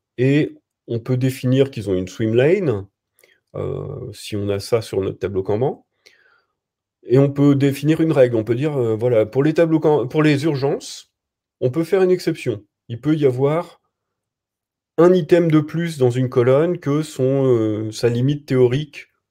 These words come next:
euh, imposée par la, la limitation du travail en cours. On avait le droit qu'à quatre items, bah là, on va en mettre un cinquième, le cinquième étant une urgence. Par contre, sur, euh, la ligne d'urgence, je ne dois avoir qu'une seule carte à un moment donné, jamais deux.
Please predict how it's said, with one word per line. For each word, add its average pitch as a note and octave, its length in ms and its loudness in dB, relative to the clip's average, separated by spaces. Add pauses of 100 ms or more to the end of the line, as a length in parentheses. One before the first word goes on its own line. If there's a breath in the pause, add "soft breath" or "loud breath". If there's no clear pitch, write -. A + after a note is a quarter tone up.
(160)
euh, A#2 140 -14
imposée A#2+ 440 -4
par A#2 180 -4
la, G#2 120 2
la G2+ 300 0
limitation A2+ 480 -2
du A#2+ 120 -4
travail A#2 300 0
en A#2+ 80 2
cours. G#2+ 360 -8 (320 soft breath)
On G#2+ 100 -2
avait A2 160 4
le A#2+ 60 2
droit B2+ 180 4
qu'à A#2+ 140 2
quatre - 280 0
items, C#3 380 4
bah G#2 120 2
là, A#2+ 140 0
on C3 80 -2
va G#2+ 120 -2
en A2 60 0
mettre A#2+ 260 -2
un G#2+ 40 -4
cinquième, B2+ 640 -2 (120)
le A2 100 -10
cinquième A#2 420 -2
étant B2 380 -6
une A#2+ 160 -4
urgence. G2+ 580 -6 (600 soft breath)
Par C#3 200 0
contre, - 500 -2
sur, B2 320 -4
euh, A#2+ 140 2
la A#2+ 120 2
ligne C#3 160 -2
d'urgence, C#3 560 -6 (260 soft breath)
je G#2+ 100 -2
ne B2 80 2
dois B2+ 160 4
avoir B2+ 260 0
qu'une C#3+ 180 -4
seule B2+ 220 -4
carte B2+ 280 -4
à A2+ 40 -6
un G#2 100 -6
moment G#2 260 -4
donné, G2 280 -10 (460)
jamais A2 300 -4
deux. - 180 -12